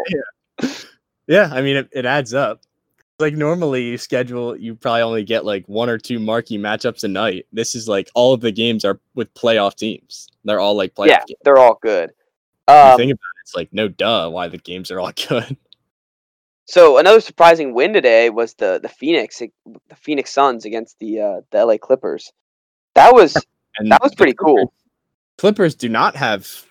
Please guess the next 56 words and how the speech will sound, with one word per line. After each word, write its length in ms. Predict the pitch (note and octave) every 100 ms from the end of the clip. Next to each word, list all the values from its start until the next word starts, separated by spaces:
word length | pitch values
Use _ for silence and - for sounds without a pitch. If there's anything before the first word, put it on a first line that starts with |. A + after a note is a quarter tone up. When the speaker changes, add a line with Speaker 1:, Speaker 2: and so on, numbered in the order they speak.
| _ G2+
Speaker 1:
like, 180 | G2+
are 100 | G#2+
not 240 | A2 E3 -
set 180 | A#2+ -
in 80 |
stone. 420 | - - D2 G#1+ - _ _ _ _ _ _ _ -
They 60 |
still 200 | - A2
have 140 | A2+ F#2+
something 180 | A2 G2
to 40 |
play 180 | G#2 D#3+
for. 300 | - - _ _ _ _ _ _ _ _ _ _ _ -
Speaker 2:
No, 280 | E3+ E3 C3+
they, 180 | D#3
I 60 | D3+
mean, 200 | E3+ C#3
they 100 | E3+
still 200 | - A3+
have 120 | G#3+
the, 120 | C#3 - _ -
I'm, 220 | B2+ B2+ - -
they'll 100 | C#3+
prob-, 300 | - G3+ -
yeah, 160 | D3 A3
actually, 260 | A3+ - F3
no, 220 | F#3 B2
'cause 160 | - C3+
if 100 | C#3
they 160 | F#3
get, 220 | A3+ G3 -
they 100 | E3+
dr-, 200 | G3 -
they 160 | C#3 E3+
can 140 | F#3+
drop 280 | C#3+ C3+ -
down 320 | B2 B2+ A2+
and 140 | G2+
play 240 | - B2+ A#2+
a, 160 | G#2+ G#2 _ _ _ _ _ _ _ _ -
a 40 |
different 340 | A#2+ B2 G2+ -
team 300 | C3 B2+ G2+
in 120 | F#2+
the 60 |
playoffs. 460 | - A2 G#2 G2+ -
So 120 | -
I 60 | A2+
guess 180 | C3+ -
they'd 160 | F#3
probably 240 | C#3 D3 D3+
wanna 220 | C3+ A#2+ -
keep 180 | - C#3 -
that 200 | G2+ -
two 160 | -
spot. 420 | - - F2+ D#2+